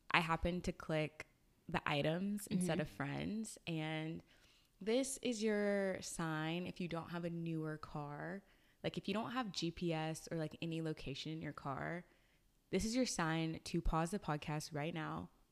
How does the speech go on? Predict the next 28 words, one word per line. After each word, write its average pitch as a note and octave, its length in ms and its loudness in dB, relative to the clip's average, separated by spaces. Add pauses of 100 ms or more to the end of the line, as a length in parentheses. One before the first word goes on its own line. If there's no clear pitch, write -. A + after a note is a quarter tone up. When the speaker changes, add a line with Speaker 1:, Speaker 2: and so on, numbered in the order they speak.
Speaker 1:
go D3+ 80 0
on E3+ 140 2
Amazon, D#3+ 640 -2 (460)
and F#3 180 2
buy D3+ 380 0
an E3+ 160 0
AirTag C#3+ 480 0
for - 140 -4
your G2 120 0
car. - 360 -2 (140)
Speaker 2:
Mm-hmm. F#3 100 -4
Speaker 1:
Because F3 260 4
I B2+ 80 4
had E3+ 200 0
an F3+ 60 0
AirTag C3 360 -6
in - 80 -6
my - 100 -6
car - 220 -8 (640)
because F#3+ 180 -4
I E3+ 60 0
have E3+ 100 -4
an - 60 -8
older C#3+ 200 -8
one. - 140 -12 (640)
And G3 500 6 (200)
I F#3+ 320 6
saw E3+ 520 4